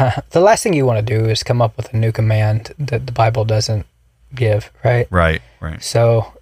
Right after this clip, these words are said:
Speaker 1: you know, but, uh, over and over again, as you read through the law, one of the things you're gonna find is, "Do not add to my words, or do not take away from my words." And so I think a lot of individuals for many years have been nervous to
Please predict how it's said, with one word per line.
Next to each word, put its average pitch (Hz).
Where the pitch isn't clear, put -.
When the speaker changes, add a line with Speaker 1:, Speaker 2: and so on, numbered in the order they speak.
Speaker 1:
you 127
know, 117
but, 113
uh, 110
over 160
and 139
over 127
again, 123
as 113
you 120
read 117
through 117
the 113
law, 110
one 113
of 113
the -
things 113
you're 117
gonna 107
find 110
is, 110
"Do 123
not 117
add 117
to -
my 107
words, 107
or 117
do 117
not 107
take -
away 110
from -
my 107
words." 113
And 113
so 113
I 113
think 120
a 120
lot 135
of 120
individuals 113
for -
many 117
years 110
have 110
been 110
nervous 110
to 107